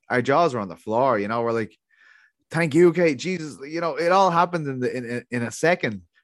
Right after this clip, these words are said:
But, like, she leaves then and we're all just standing there like, like, and for us, like, gu-, guys like us, we're jaded, right? Like this,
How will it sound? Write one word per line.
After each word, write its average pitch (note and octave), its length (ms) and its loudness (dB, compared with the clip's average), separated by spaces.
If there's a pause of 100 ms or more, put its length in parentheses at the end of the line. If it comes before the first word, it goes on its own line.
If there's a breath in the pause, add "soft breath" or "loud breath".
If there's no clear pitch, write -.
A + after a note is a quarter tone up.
(160)
But, C3 160 2
like, B2+ 180 0
she D3 160 -2
leaves D3 420 2
then A#2+ 220 -2
and A#2 100 -8
we're C3+ 120 -2
all C#3 120 0
just B2+ 160 -8
standing C3+ 300 -8
there A#2+ 200 -2
like, G#2 220 -8 (460)
like, F3+ 160 -2
and D#3+ 140 -2 (1500 loud breath)
for G3 200 0
us, C4 200 0
like, D#3 120 2
gu-, D3 260 0
guys A3+ 220 -2
like E3+ 100 -2
us, C3+ 140 -6
we're A2 100 -2
jaded, A#2 480 -2
right? G#2+ 300 -4
Like C#3+ 160 -6
this, A3 240 -6